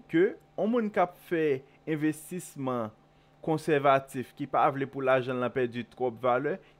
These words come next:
ki donk la gen tandans pou l envesti nan big cap yo. Yon moun ki gen tandans pou l, li pa pè pèdi, men li pa vle pèdi twòp, li, li pa genyen twòp tou. Ki donk, moun sa yon ti jan modere,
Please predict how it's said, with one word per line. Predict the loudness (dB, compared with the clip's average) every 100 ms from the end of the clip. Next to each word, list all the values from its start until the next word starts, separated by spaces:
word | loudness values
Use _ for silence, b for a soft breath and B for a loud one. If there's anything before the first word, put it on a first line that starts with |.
| -10
ki |
donk | -4 -4 -4 -2
la | -4 -4
gen | -4 -2
tandans | -2 -2 -2 -4
pou | -8 -6
l | -4
envesti | -4 -8 -10 -10 -10
nan | -4 -4 -4
big | -4 -6 -2
cap | -2 -2
yo. | -6 -6 -6 B B B
Yon | _ -2
moun | 0 -2
ki | -6 -8
gen | -4 -2
tandans | -2 -2 2 2 0 -8 _
pou | -4 -2
l, | 0 -2 B B _ _ _
li | -10 0
pa | 2
pè | 2 0 2
pèdi, | 2 2 0 -6 -4 -2
men | 0 0 -2
li | -8 0
pa | 4 4
vle | 2 -2
pèdi | 0 -2 -4 -12
twòp, | -4 0 0 0 -16
li, | -14 -14 -14 _ _ _ -16
li | -14 -14 _ _
pa | -4
genyen | -4 -2 2 2 2 -2
twòp | -2 0 0 -6
tou. | -10 -8 -8 -14 b b b b b b _ _ _
Ki | -4
donk, | 0 0 -2 b b b _
moun | -6 -6
sa | -2 0 0
yon | -2
ti | -6
jan | -4 -4
modere, | -2 -2 2 2 2 0